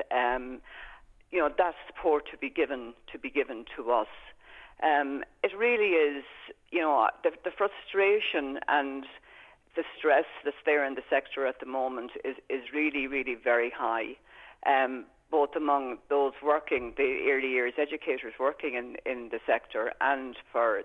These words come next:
the providers working in the sector, because it doesn't stop. It's not nine to five, it's all weekend,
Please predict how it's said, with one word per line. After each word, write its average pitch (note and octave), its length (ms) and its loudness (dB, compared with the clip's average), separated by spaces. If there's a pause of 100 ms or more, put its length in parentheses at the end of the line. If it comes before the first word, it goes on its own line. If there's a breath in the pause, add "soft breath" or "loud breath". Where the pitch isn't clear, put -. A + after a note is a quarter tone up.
the A#2+ 80 -2
providers A#2+ 560 0
working A#2 340 -6
in A#2 60 -10
the A2+ 160 -8
sector, A#2 340 -4 (300 loud breath)
because F3 240 -2
it E3 100 -4
doesn't F#3+ 300 -4
stop. C#3 240 4
It's C#3+ 160 -4
not D#3 180 0
nine C3+ 200 -2
to - 100 -18
five, B2 240 2
it's A#2+ 120 -6
all C3 220 2
weekend, A#2+ 540 -2